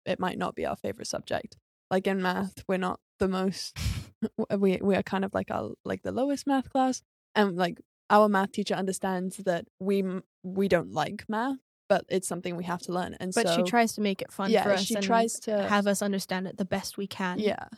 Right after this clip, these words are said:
Speaker 1: She allows
Speaker 2: which is
Speaker 1: us
Speaker 2: much
Speaker 1: to do
Speaker 2: appreciated.
Speaker 1: what we need to in class to be comfortable and do,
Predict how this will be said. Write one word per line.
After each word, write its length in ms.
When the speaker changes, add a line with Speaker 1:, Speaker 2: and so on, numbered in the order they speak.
Speaker 1:
She 160
allows 200
Speaker 2:
which 100
is 80
Speaker 1:
us 60
Speaker 2:
much 120
Speaker 1:
to 80
do 40
Speaker 2:
appreciated. 500
Speaker 1:
what 260
we 180
need 260
to 160
in 200
class 380
to 420
be 100
comfortable 540
and 240
do, 140